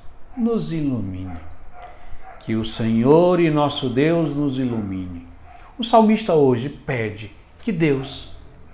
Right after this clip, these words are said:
ilumine os nossos passos, as nossas decisões, ilumine a nossa inteligência. Nós sabemos, pelo mistério da Santíssima Trindade, que nós só temos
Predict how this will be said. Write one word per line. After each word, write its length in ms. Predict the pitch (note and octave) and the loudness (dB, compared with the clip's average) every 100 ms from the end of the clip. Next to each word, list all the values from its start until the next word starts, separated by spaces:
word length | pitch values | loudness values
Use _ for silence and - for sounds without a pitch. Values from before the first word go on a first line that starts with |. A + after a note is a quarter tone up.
| - - - - - | -20 -20 -20 -20 -8
ilumine 520 | A#3 C4 G#3+ E3 D3 | 2 4 4 2 0
os 120 | C3+ | 0
nossos 360 | B2 B2 - - | -2 -6 -8 -12
passos, 600 | - G#2+ G#2+ - G#2+ - - | -8 -6 -6 -12 -16 -14 -10
as 160 | C#3+ | -8
nossas 360 | D3 C3 B2+ B2+ | -8 -8 -8 -10
decisões, 720 | A2+ A2 - G#2 G#2+ G#2+ A2+ - - - | -10 -12 -12 -12 -12 -12 -12 -16 -20 -2
ilumine 500 | B3 A#3+ G3+ G3 F3 | 2 4 4 2 0
a 80 | D3+ | 0
nossa 380 | C3+ C3 - | 0 -2 -4
inteligência. 1000 | A#2 A2+ A2+ G#2 G2+ G2 - E2 E2+ - - - - - - - - | -4 -4 -6 -10 -10 -8 -10 -10 -12 -10 -10 -10 -10 -10 -8 -10 -10
Nós 160 | - A3 | -6 -4
sabemos, 640 | F3 C#3 D3 C3 B2 - - - - - - | -2 0 0 0 -2 -4 -6 -12 -14 -14 -8
pelo 220 | C3 B2 | -4 -4
mistério 640 | A#2+ - C3+ C#3 C3+ A#2 | -6 -6 0 2 2 -2
da 100 | A2+ | -6
Santíssima 600 | G#2 A#2 A2+ B2 - B2 | -8 -10 -8 -8 -8 -10
Trindade, 640 | A2+ A2 G#2+ B2 F#3 D#3 - - - - - | -10 -12 -6 -4 -4 -8 -14 -20 -20 -20 -12
que 80 | |
nós 220 | F3+ F#3+ F#3 | -8 -6 -4
só 120 | F#3 | -4
temos 520 | F#3 F#3 F3+ E3 - | -4 -4 -4 -8 -16